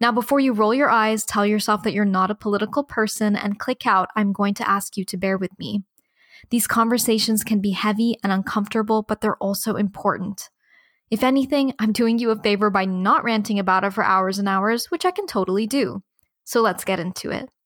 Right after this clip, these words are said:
My whole life, I have been accused of being too passionate about things. About books, about history, about causes. I've felt this deep-seated desire to fight for people my entire life.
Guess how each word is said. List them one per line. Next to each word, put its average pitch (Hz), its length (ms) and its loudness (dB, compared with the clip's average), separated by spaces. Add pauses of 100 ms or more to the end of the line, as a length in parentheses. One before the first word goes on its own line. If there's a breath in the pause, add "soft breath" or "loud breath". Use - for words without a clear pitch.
(320)
My 254 100 2
whole 285 260 2
life, 208 440 0 (120)
I 214 100 0
have 202 160 -2
been 214 100 2
accused 214 520 -4
of 190 180 -6
being 202 240 2
too 208 300 -4
passionate 190 600 -4
about - 400 -2
things. 175 460 -8 (540)
About 202 240 0
books, - 420 -2 (260)
about 190 220 0
history, 220 800 -4 (180)
about 196 300 0
causes. 196 760 -2 (420 soft breath)
I've 240 200 0
felt 269 340 0
this - 300 0 (200)
deep-seated 226 680 -2
desire 196 500 2
to 196 140 -2
fight - 260 -2
for 196 160 -2
people 202 300 -4
my 208 160 0
entire 214 640 0
life. 190 560 -2